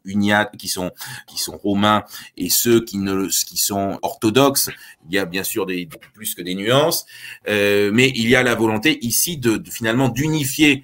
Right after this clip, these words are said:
tous ces chrétiens parce que il y a une volonté de, de créer une politique unifiée, euh, en direction, euh, de l'Orient et notamment du Liban. Et c'est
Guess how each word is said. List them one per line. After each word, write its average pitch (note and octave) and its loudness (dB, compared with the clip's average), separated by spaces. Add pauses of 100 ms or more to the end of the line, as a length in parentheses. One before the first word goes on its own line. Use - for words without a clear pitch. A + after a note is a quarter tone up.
(160)
tous A2+ -8
ces A2+ -4
chrétiens D3+ -2
parce A#2+ -2
que D3+ 0
il A2+ -4
y A#2+ 4
a A2+ 6
une G#2 0
volonté G#2 -2
de, C3+ 4
de F#2 -14
créer A#2+ 2
une A#2+ 2
politique A#2 -2 (300)
unifiée, A#2 2
euh, G#2 -2
en A2+ -2
direction, G#2+ -2 (140)
euh, E2+ -6
de F2 -2
l'Orient G2+ -2
et A2+ 2
notamment G#2 0
du G2 -8
Liban. C#3+ -2 (120)
Et D#3+ 6
c'est - 0